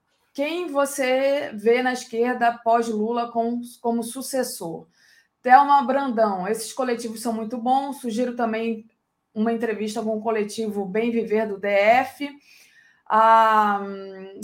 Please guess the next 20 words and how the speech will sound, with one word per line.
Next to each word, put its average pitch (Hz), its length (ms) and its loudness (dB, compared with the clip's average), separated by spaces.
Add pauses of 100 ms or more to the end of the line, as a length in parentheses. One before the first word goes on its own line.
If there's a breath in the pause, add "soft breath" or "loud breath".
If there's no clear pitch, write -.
Corda 277 320 6
Bamba, 208 480 2
Cláudia 269 380 4
representa 240 560 -2
a - 20 2
luta, 233 360 -2
a 214 40 0
força 247 340 -6
das 220 160 -4
mulheres 220 360 -2
na 233 100 -4
militância 214 480 -8
do 208 100 -8
D 202 100 -4
F, 233 360 2
e 240 40 -4
a 226 40 -2
sua 226 220 0
luta 226 320 -4
dura-, 214 300 -4